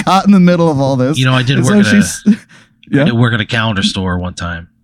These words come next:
Speaker 1: Sure. And that's your last thought to yourself?
Speaker 2: Yeah.
Speaker 1: You think to yourself as, uh, she slashes your throat and you fall over immediately. And your throat is basically hanging on by a thread.
Speaker 2: I cracked
Speaker 1: And the
Speaker 2: one
Speaker 1: last
Speaker 2: out in the back room.
Speaker 1: And that is the last thing you think about.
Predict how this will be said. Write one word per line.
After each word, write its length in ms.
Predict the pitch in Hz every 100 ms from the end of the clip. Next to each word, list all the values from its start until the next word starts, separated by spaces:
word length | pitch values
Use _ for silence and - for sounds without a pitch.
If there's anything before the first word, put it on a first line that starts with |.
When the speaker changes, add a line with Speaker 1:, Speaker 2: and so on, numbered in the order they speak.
| _
Speaker 1:
Sure. 420 | - - 143 151 120
And 100 | 156
that's 220 | 175 196 185
your 120 | 175
last 320 | 143 139 -
thought 220 | 123 127
to 60 | 143
yourself? 480 | 147 143 147 147 135
Speaker 2:
Yeah. 260 | 101 90 -
Speaker 1:
You 120 | 147
think 200 | 151 160 147
to 40 |
yourself 460 | 156 - 139 131 -
as, 400 | 131 131 131 131
uh, 320 | 120 117 107
she 160 | 151
slashes 360 | 143 196 220 170
your 100 | 190
throat 340 | - 139 135
and 80 | 123
you 80 | 123
fall 240 | - 147
over 200 | 143 123 123
immediately. 680 | 110 113 107 104 98 92 - _ -
And 160 | 170
your 120 | 180 202
throat 320 | - 262 277
is 100 | 180
basically 480 | - 147 147 - 123
hanging 280 | 123 123 117
on 220 | 107 104
by 140 | 104
a 60 | 92
thread. 540 | - - 101 95 95 -
Speaker 2:
I 60 |
cracked 240 | - 127 123
Speaker 1:
And 80 | 143
the 40 |
Speaker 2:
one 120 | 135 190
Speaker 1:
last 140 | 196
Speaker 2:
out 40 | 95
in 40 |
the 60 | 92
back 280 | 101 98 -
room. 360 | 104 95 90 _ _ _ _ _ _ _ _ -
Speaker 1:
And 120 | 131
that 120 | 175
is 120 | 214
the 60 | 170
last 520 | 117 117 123 131 -
thing 240 | 131 123 110
you 140 | 110
think 240 | - 101
about. 320 | 87 95 92